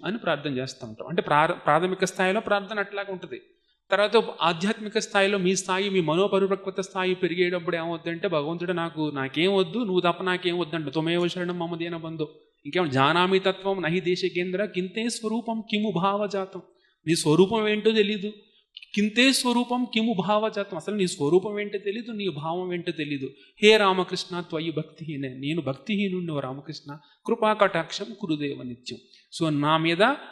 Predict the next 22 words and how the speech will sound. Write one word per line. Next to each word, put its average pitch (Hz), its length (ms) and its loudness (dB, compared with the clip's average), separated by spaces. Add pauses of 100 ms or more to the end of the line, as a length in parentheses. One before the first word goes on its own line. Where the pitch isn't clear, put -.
నీ 170 100 2
కృపా 165 340 2
కటాక్షాలను 165 720 -2
ప్రసరించు 147 600 -2
అని 190 120 -10
చెప్తాం - 280 -10
అనమాట. - 300 -20 (360)
అది 180 180 4
ఉత్కృష్టమైన 247 720 2
ప్రార్థన. 208 520 -2 (400)
ప్రతిరోజు 214 600 8
ప్రార్థన, 208 460 2
even 190 520 2 (300)
ప్రతి 165 320 4
శ్లోకం 208 480 4
కూడా 220 180 8
ప్రార్థనే. 196 460 2
నజానామి 185 680 4
పుణ్యం 180 380 -2
నజానామి 165 580 0
దానం, 156 340 -2
నాకు 143 160 -2